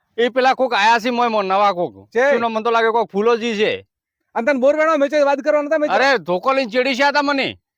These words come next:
Speaker 2: તા તો હમો કરી, મોજું વળી એમ ચો માથા ભારે છે એનો
Speaker 1: હા, તમે
Speaker 2: દાડો
Speaker 1: જઈ આવો, જો.
Speaker 2: ઉભા
Speaker 1: મને
Speaker 2: રહો.
Speaker 1: ધોકો લઈને ચેડી છે આ તા.
Speaker 2: ઉભા રહો, આનો વાત હમણાં. ઈયો તો આજ તો મારા વિહલાને મારવા વાળા, આ હાથનું જડ્યું તમારે બે ફાફરા ઉપર હતી. ઉભા રહો. એટલે પેલો,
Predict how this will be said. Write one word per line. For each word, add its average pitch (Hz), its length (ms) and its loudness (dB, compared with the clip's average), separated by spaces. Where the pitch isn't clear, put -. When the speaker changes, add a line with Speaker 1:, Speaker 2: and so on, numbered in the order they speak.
Speaker 2:
તા 240 120 0
તો 285 100 -2
હમો 277 240 0
કરી, 277 180 -2
મોજું 269 260 -2
વળી 269 120 2
એમ 277 160 -2
ચો 311 180 -2
માથા 269 240 -2
ભારે 240 260 0
છે 240 80 -2
એનો 247 160 -2
Speaker 1:
હા, - 80 0
તમે 214 260 0
Speaker 2:
દાડો 233 120 0
Speaker 1:
જઈ 240 100 2
આવો, 226 160 4
જો. 208 260 0
Speaker 2:
ઉભા 151 140 -4
Speaker 1:
મને 240 100 -2
Speaker 2:
રહો. - 20 0
Speaker 1:
ધોકો 180 220 -2
લઈને 240 340 0
ચેડી 233 280 -2
છે 247 100 0
આ 240 60 2
તા. 127 220 -4
Speaker 2:
ઉભા 160 200 -2
રહો, 240 80 0
આનો 233 240 -2
વાત 220 200 -2
હમણાં. 208 300 -6
ઈયો 220 240 0
તો 233 100 -4
આજ 233 200 0
તો 262 120 -2
મારા 240 400 -2
વિહલાને 208 340 -2
મારવા 226 260 0
વાળા, 277 280 0
આ 196 120 -2
હાથનું 196 340 -6
જડ્યું 240 160 -8
તમારે 220 200 -8
બે 233 140 -2
ફાફરા 226 400 -2
ઉપર 226 240 -4
હતી. 190 240 -10
ઉભા 196 180 -2
રહો. 226 160 0
એટલે 233 160 -8
પેલો, 220 280 -2